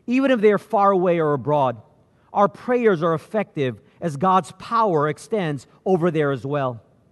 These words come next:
One of the great fears of parents is the uncertainty of letting go of your children and trusting that they will be okay.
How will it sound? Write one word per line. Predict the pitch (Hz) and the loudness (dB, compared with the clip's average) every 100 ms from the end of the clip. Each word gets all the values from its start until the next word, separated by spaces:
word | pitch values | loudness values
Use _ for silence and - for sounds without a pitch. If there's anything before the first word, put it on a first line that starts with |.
| _ _ _ _ _ _ _ | _ _ _ _ _ _ _
One | 220 | 0
of | 208 | 2
the | |
great | 165 190 170 | 0 -2 -2
fears | - 202 190 131 | -4 0 0 0
of | 160 | -6
parents | - 175 151 131 123 - _ | -6 -6 -4 -4 -8 -18 _
is | - 170 | -4 -2
the | 190 | 0
uncertainty | 190 - 247 208 214 | -2 -2 -4 -2 -2
of | 190 | 0
letting | 170 185 185 | 0 -2 0
go | 180 | 0
of | 165 | 0
your | 156 | -4
children | 151 - 175 131 123 117 - _ _ | -8 -8 -8 -6 -6 -8 -14 _ _
and | 185 - | -8 -6
trusting | - 233 - 170 139 135 | -6 -6 -4 -6 -6 -6
that | 147 | -4
they | |
will | 156 | -4
be | 135 156 | -2 -4
okay. | 139 120 151 131 | -4 -6 -8 -8